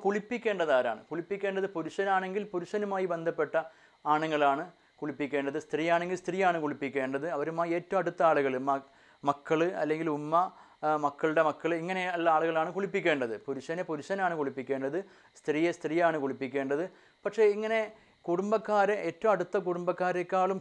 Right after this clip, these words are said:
കുളിയുമായി ബന്ധപ്പെട്ട് ഏറ്റവും അറിയുന്ന വേറൊരാൾ, ഒരു അന്യ ആളുണ്ടെങ്കിൽ അവിടെ അന്യ ആളെ മുന്തിക്കണം. ഇപ്പോൾ പുരുഷനാണെങ്കിൽ ഒരു അന്യ പുരുഷന് കൂടുതൽ കുളിയുമായി ബന്ധപ്പെട്ട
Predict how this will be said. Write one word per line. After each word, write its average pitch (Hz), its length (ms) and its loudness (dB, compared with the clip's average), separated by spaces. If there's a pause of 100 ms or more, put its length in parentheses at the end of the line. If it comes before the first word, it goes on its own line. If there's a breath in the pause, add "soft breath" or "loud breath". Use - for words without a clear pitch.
കുളിയുമായി 190 540 2
ബന്ധപ്പെട്ട് 170 440 -2
ഏറ്റവും 165 300 0
അറിയുന്ന 165 400 2
വേറൊരാൾ, 170 460 6 (120)
ഒരു 160 140 2
അന്യ 170 240 0
ആളുണ്ടെങ്കിൽ 151 500 0 (440 soft breath)
അവിടെ 160 220 2 (100)
അന്യ 170 260 -2
ആളെ 165 180 6
മുന്തിക്കണം. 131 420 -2
ഇപ്പോൾ 135 160 -8
പുരുഷനാണെങ്കിൽ 156 640 0
ഒരു 151 140 4
അന്യ 160 200 -2
പുരുഷന് 156 420 -4
കൂടുതൽ 156 360 2
കുളിയുമായി 156 480 0
ബന്ധപ്പെട്ട 147 340 -2